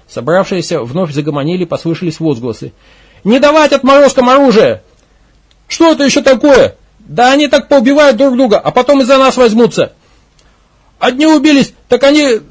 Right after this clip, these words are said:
других на нашу голову вооружают». «Да перестаньте вы, где-то Никоновка и где мы, нашли о чём переживать. Вас тут не было, как два, два отморози с автоматом тут всю деревню строили.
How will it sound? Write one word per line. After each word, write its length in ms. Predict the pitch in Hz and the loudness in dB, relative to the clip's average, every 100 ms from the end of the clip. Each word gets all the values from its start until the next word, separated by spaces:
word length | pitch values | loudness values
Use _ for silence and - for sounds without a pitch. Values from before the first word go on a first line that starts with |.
| _ - | _ -2
других 380 | 262 269 285 | 0 2 0
на 200 | 269 254 | 0 0
нашу 220 | 262 247 262 | 2 2 2
голову 320 | 269 254 220 | 2 4 4
вооружают». 640 | 226 262 226 247 214 165 151 _ _ - - _ _ _ _ _ _ _ 277 | 4 4 4 2 2 -2 -14 _ _ -20 -20 _ _ _ _ _ _ _ -6
«Да 120 | 277 | -4
перестаньте 640 | 302 302 254 311 285 277 | -2 -4 -4 -4 -4 -2
вы, 100 | 254 | -2
где-то 360 | 180 285 277 269 | 0 -2 0 0
Никоновка 480 | 277 269 233 233 | 0 0 -2 -2
и 80 | 254 | -4
где 180 | 220 269 | -2 0
мы, 220 | 254 240 | 2 2
нашли 320 | 214 240 277 | 0 -2 -2
о 100 | 262 | -2
чём 160 | 233 262 | -2 -4
переживать. 540 | 254 240 247 247 190 - _ _ - - _ | -2 0 0 0 0 -4 _ _ -20 -20 _
Вас 280 | - 277 277 | 0 0 2
тут 240 | 311 - | 0 0
не 120 | 302 | 0
было, 240 | 285 277 233 | 2 4 2
как 180 | 247 233 | 0 0
два, 180 | 269 | 0
два 280 | 208 277 262 220 294 | 2 0 0 0 0
отморози 360 | 262 254 226 | 2 2 2
с 80 | 226 | -2
автоматом 480 | 233 269 254 254 226 | -2 0 2 2 0
тут 160 | 247 - | -2 -2
всю 100 | 247 | -2
деревню 400 | 262 262 247 214 | 0 0 2 2
строили. 480 | 240 226 196 131 | 4 4 4 -2